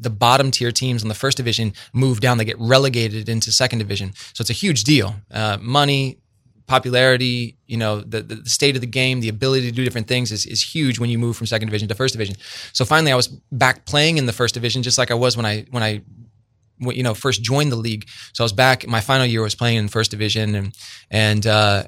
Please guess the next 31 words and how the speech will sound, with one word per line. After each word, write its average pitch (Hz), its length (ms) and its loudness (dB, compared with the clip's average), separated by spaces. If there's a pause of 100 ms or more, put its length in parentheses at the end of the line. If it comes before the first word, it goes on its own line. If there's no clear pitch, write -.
and, 104 400 -2
and, 113 220 -2
and 117 140 0
there 117 160 4
our 110 120 2
team, 107 520 -2
you 110 160 -6
know, 104 160 0
we 110 160 -2
were, 104 340 0
we 110 140 -4
were 107 240 -2
the 110 100 -2
newbies 117 380 0
on 110 80 -2
the 107 80 -2
block, 113 460 2 (140)
uh, 104 460 0
but 107 360 -2 (340)
well 117 240 2
respected 113 460 -2
around 107 200 0
the 104 40 -6
league, 107 260 -4
and, 104 160 -4
and 107 120 -4
had 110 100 0
a - 20 2
lot 101 160 0
of 98 60 -2
success, - 580 0